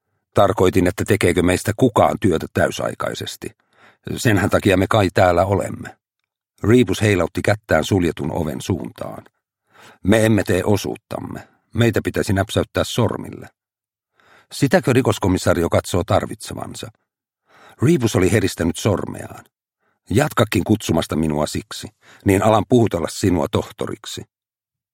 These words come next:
"Minä en ole tohtori", hän oli sanonut. "Enkä psykiatri, terapeutti tai mikään niistä nimikkeistä,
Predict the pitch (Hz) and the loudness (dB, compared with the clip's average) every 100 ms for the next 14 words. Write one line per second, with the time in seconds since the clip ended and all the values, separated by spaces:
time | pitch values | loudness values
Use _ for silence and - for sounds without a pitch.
0 | _ 110 113 95 107 90 73 - 73 - | _ 2 4 4 4 2 0 -2 -4 -4
1 | 69 - - _ _ - 73 69 62 80 | -10 -10 -16 _ _ -6 -6 -6 -6 -8
2 | 64 - - - _ _ _ - - 127 | -8 -12 -16 -20 _ _ _ -20 -2 2
3 | 117 82 - 123 117 98 85 - 87 - | 2 0 0 2 2 2 0 -4 -6 -8
4 | - - 107 92 - 85 73 _ 92 - | -20 0 4 4 2 -2 -4 _ -10 -6
5 | - 92 101 110 98 87 90 - 87 104 | 0 2 2 2 2 2 -2 -2 0 2
6 | 87 _ 76 71 - | 0 _ -4 -4 -6